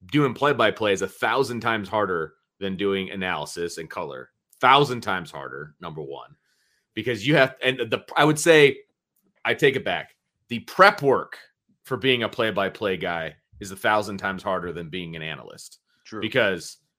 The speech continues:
Speaker 1: you gotta have stats and you've gotta have, I mean, just so much information about each player, uh, information, just tons of it. And then you gotta put it on a piece of paper that makes sense, that you can find that information quickly.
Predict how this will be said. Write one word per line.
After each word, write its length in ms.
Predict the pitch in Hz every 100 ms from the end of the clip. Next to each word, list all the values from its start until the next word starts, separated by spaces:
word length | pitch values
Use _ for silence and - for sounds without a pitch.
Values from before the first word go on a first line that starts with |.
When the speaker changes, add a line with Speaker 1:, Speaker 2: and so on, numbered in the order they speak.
| _
Speaker 1:
you 100 | 147
gotta 220 | 147 120
have 320 | 107 95 85
stats 840 | 78 - - 143 120 - - - -
and 140 | 113
you've 140 | 117 104
gotta 300 | 117 110 98
have, 520 | 98 101 92 87 85 -
I 60 | 123
mean, 240 | 120 107
just 280 | 107 - -
so 180 | 147 156
much 160 | 143
information 540 | 120 110 110 113 - 101
about 180 | 95 92
each 180 | 82
player, 480 | - 113 110 107 104 _ _ _ _
uh, 220 | 80 73 -
information, 720 | 143 143 117 117 113 113 110
just 280 | 95 107 - _ -
tons 340 | - 143 120
of 80 | 98
it. 100 | 104
And 100 | 165
then 80 | 123
you 60 | 120
gotta 180 | 110
put 200 | - 165
it 80 | 151
on 140 | 135 120
a 40 |
piece 180 | 147 -
of 60 | -
paper 280 | 143 123
that 80 | 117
makes 200 | 123 -
sense, 420 | - 151 120 - - _ -
that 120 | 127
you 60 |
can 120 | 127 101
find 260 | 143 151
that 100 | 139
information 500 | 135 120 113 127 104
quickly. 460 | 95 156 - 82 76